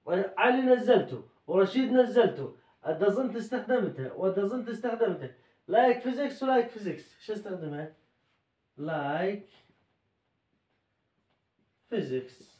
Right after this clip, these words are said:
لا علي ولا رشيد. شو يسوون؟ ايش بيهم؟ يحبون الفيزياء. لا علي ولا رشيد يحبون الفيزياء.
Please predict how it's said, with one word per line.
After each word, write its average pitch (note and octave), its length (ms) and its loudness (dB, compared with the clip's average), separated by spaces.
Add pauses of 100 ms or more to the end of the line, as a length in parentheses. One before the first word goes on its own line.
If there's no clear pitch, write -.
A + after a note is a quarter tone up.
(2000)
لا C4 320 12
علي A#3 600 6 (340)
ولا D4 520 12
رشيد. G#3 600 -4 (460)
شو - 180 -8
يسوون؟ B3 380 2
ايش F#3+ 180 -2
بيهم؟ F#3+ 580 2 (560)
يحبون F#3 720 0
الفيزياء. G#3 720 2 (260)
لا G3 160 6
علي D4 580 6 (280)
ولا C#4 640 8 (220)
رشيد C4+ 840 4 (300)
يحبون G#3+ 1080 6 (280)
الفيزياء. G#3+ 1500 6